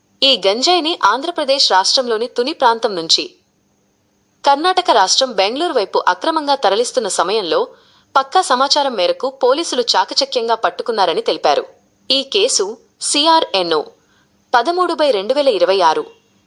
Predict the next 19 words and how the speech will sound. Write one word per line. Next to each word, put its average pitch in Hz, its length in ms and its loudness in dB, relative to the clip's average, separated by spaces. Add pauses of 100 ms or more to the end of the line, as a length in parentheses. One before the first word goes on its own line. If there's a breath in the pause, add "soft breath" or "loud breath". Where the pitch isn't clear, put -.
(220)
ఎన్డీపీఎస్ 247 1800 -4 (600)
ఏసీటీ 254 540 0 (680)
ఒకటి 339 320 -2
తొమ్మిది 190 300 -2 (500 soft breath)
ఎనిమిది 320 260 0 (120)
ఐదు 285 200 -4
కింద 185 140 -2 (120)
నమోదు 311 340 0
చేసినట్లు 180 500 -4
వెల్లడించారు. 175 640 0 (500)
ఆంధ్రప్రదేశ్ 285 640 -2
ముఖ్యమంత్రి 196 540 -6 (400)
నారా 294 300 2 (100)
చంద్రబాబు 247 500 0
నాయుడు, 165 280 0 (140)
డీజీపీ 302 400 0 (100)
హరీష్ 208 360 2
కుమార్ 233 320 0
గుప్తా 180 280 0